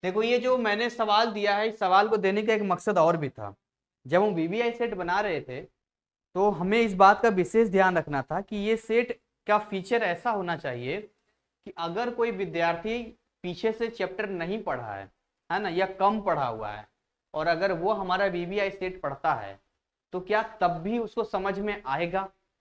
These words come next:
अगर हल्का फुल्का पढ़ा है या पहले बहुत दिन से पढ़ा है और वो भूल गया है, तो क्या तब भी उसको समझ में आएगा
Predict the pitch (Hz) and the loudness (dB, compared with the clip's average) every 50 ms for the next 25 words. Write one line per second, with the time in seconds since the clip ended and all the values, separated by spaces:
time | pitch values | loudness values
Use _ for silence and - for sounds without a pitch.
0 | _ _ _ _ _ _ _ _ _ _ _ _ _ _ _ _ _ _ _ - | _ _ _ _ _ _ _ _ _ _ _ _ _ _ _ _ _ _ _ -8
1 | 139 151 165 156 151 151 151 175 185 180 175 165 156 170 175 - - 160 156 160 | -4 -4 -4 -4 -4 -4 -2 -2 -2 -2 -2 -4 -2 -2 -2 -2 -2 -2 0 2
2 | 160 160 165 175 180 175 - 170 160 156 160 170 180 170 151 156 160 165 160 160 | 2 2 2 2 0 -2 0 -2 -2 -2 0 -2 -4 -4 -4 -4 -4 -4 -4 -4
3 | 165 170 170 170 185 160 - 156 147 143 143 147 147 147 143 - _ _ _ _ | -6 -6 -6 -6 -8 -6 -6 -6 -4 -2 -2 -2 -4 -4 -8 -12 _ _ _ _
4 | - 156 156 156 156 165 151 131 104 123 151 175 190 185 160 170 165 160 151 147 | -4 -2 -2 -2 -2 -4 -6 -6 -6 -4 -2 0 0 2 2 2 2 2 2 2
5 | 139 135 139 139 - _ _ _ _ _ - 160 156 160 220 220 220 - _ - | 0 -4 -4 -8 -12 _ _ _ _ _ -16 -16 -10 -6 -6 -6 -6 -6 _ -6
6 | 180 160 156 151 185 202 208 208 208 - 220 202 - 190 180 180 175 175 185 190 | -6 -6 -4 -4 -2 -2 -2 -4 -4 -8 -14 -14 -12 -12 -10 -8 -8 -8 -8 -8
7 | 185 180 170 170 175 170 170 185 185 190 | -8 -8 -6 -6 -8 -8 -8 -10 -14 -14